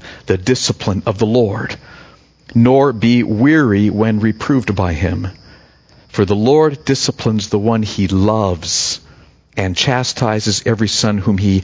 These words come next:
receives." That he welcomes. That's the word receives there. It is for discipline that you have to endure. God is treating you as sons.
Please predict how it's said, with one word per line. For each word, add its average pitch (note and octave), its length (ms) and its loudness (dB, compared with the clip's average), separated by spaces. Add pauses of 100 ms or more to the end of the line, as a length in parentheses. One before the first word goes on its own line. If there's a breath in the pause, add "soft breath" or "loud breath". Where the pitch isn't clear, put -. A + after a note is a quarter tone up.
(240 loud breath)
receives." F#2 840 0
That - 160 -6
he A2 400 0
welcomes. G2 760 -2
That's - 120 -12
the - 80 -2
word G2 160 -2
receives G2+ 440 0
there. - 280 -6 (920 loud breath)
It D3 100 2
is D3+ 120 -2
for E3+ 200 2
discipline D#3 520 0
that C#3 180 -2
you B2+ 80 2
have C3 240 -2
to A#2 140 2
endure. A#2 540 -2 (960 loud breath)
God C#3 260 2
is G3+ 140 0
treating F3 400 0
you D3+ 140 2
as B2+ 220 -2
sons. G2 720 -2